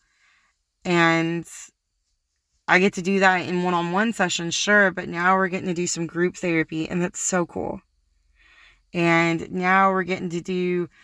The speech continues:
some community education, and, like, wow, how fabulous is that? So I'm really grateful for y'all. Y'all take good care, and, um, I hope to hear from y'all.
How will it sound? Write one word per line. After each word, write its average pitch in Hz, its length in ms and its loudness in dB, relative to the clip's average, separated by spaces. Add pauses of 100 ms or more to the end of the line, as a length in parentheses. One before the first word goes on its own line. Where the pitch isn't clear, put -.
(160)
some 180 220 -4
community 185 560 4
education, 170 840 0
and, 170 220 -4
like, 165 260 -2
wow, 185 520 0 (500)
how 214 200 2
fabulous 180 640 0
is 160 140 -14
that? - 220 -8 (720)
So 175 400 0 (1040)
I'm 226 140 4
really 240 220 2
grateful 226 340 2
for 240 100 -8
y'all. 214 380 4 (420)
Y'all 190 240 0
take 226 200 -4
good 214 160 -6
care, 190 560 2
and, 175 720 2
um, 175 340 -2
I - 80 0
hope 185 220 0
to 196 100 -8
hear 196 220 -2
from 190 180 -2
y'all. 175 220 4